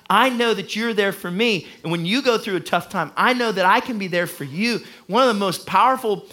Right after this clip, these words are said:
things that I've ever seen happen is, and I've seen it multiple times, I've been a part of it, and I've had it done for me. When a group of friends or people, a connect group in the church,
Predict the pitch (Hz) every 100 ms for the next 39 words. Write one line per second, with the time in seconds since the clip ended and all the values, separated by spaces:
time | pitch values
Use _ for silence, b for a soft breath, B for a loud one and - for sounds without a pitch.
0 | - - 233 233 190 180 214 233 208 202
1 | 180 180 196 190 151 156 147 147 165 -
2 | 214 160 160 202 247 202 185 165 151 151
3 | 185 - - 226 233 190 143 - B 190
4 | 185 202 226 175 202 190 - 214 220 226
5 | 180 131 B B B 196 196 127 175 262
6 | 254 - 233 226 196 190 208 185 156 156
7 | - 180 233 240 240 214 190 170 196 170